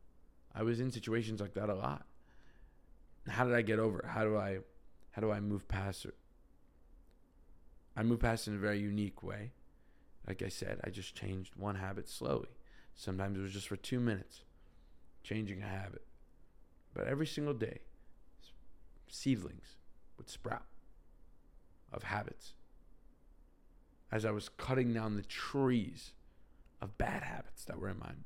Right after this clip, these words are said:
brain and in my, in my system. Right? How do we cut those things out? I wanna end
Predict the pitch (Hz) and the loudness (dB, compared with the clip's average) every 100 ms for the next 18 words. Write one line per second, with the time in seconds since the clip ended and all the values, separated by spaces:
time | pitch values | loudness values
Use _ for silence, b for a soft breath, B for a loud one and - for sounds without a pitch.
0 | - - 101 107 95 - 98 101 - - | -8 0 2 4 0 -4 -6 -4 -4 -6
1 | - - b b b b b b b 120 | -8 -12 b b b b b b b 2
2 | 107 - - 143 - - - - - - | 2 2 0 0 0 -2 -4 -8 -10 -12
3 | - - - - - - - - - - | -16 -16 -18 -18 -18 -18 -20 -18 -20 -18
4 | - - - - - - - - - - | -18 -18 -20 -16 -16 -16 -16 -12 -10 -10
5 | - - 98 104 135 - - - - - | -12 -2 4 4 4 -2 -12 -10 -8 -6
6 | - - - - - 127 123 120 131 - | -4 -4 -6 -4 6 8 8 6 4 6
7 | 113 107 - 104 95 104 - - - - | 6 6 4 2 2 0 -2 -10 -20 -20
8 | - - - - - - - - - - | -20 -20 -20 -20 -20 -20 -20 -20 -20 -20
9 | - - - - - - - - - - | -20 -20 -20 -20 -20 -20 -20 -20 -20 -20
10 | b b b b b b b - - - | b b b b b b b -20 -20 -20
11 | - - - - - - 123 156 151 139 | -20 -20 -20 -20 -20 -2 8 8 10 8
12 | 147 147 | 8 6